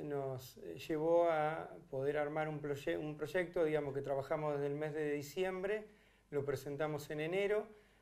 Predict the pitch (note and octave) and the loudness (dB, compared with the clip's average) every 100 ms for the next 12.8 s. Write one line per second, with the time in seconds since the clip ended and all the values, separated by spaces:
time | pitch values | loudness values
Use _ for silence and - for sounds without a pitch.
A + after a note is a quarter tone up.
0 | _ - C3+ D#3 D3 D#3 D3+ D3 C#3+ D#3+ | _ -6 -4 -2 -4 -4 -2 -2 -4 -6
1 | C#3+ D#3+ D3+ D3 C#3+ C#3 C#3 C#3 C3+ C3 | -4 -4 0 2 2 2 -2 -2 -2 0
2 | B2+ C3 C#3 C#3 C#3 C3+ C3+ B2+ C3 C3 | -2 -2 -4 -4 -2 -4 -4 -6 -6 -2
3 | C#3+ D3+ E3 E3+ E3 D3+ C#3 B2+ B2+ B2+ | -2 -2 -2 -2 -4 -4 -2 -2 -4 -8
4 | C3 - - _ _ _ C3+ C3+ C3 D3+ | -12 -18 -20 _ _ _ -6 -4 -4 -6
5 | D3 D#3+ D#3 E3+ D#3 C3+ C3+ C3 C3 B2+ | -2 -4 0 0 0 -2 -2 -2 -4 -4
6 | - E3 D#3 C3+ C3+ F3+ F#3 F3+ F3+ F3 | 0 0 0 -4 -2 0 0 0 -2 -2
7 | D3+ B2+ B2 A#2+ D#3 C#3 B2+ B2+ B2 A#2 | -10 -10 -10 -12 -14 -14 -12 -12 -14 -16
8 | - _ _ _ _ _ - - D3+ D3+ | -20 _ _ _ _ _ -14 -12 -12 -10
9 | C#3+ C3 C3+ C#3 D3+ D3 D3+ D3 C#3+ D#3 | -8 -6 -4 -2 0 0 0 -2 -6 -2
10 | C#3+ C3+ B2+ - - _ - - C#3+ C#3 | -2 -2 -6 -16 -20 _ -14 -2 0 0
11 | C#3+ D3 D3+ D3 C#3+ C3+ C#3 C#3+ C#3 D3 | 0 0 -2 0 0 0 -4 -4 -2 0
12 | D3 C#3+ C#3+ C3+ C3 F#3 F3+ F#3 | 2 2 0 -2 0 4 4 4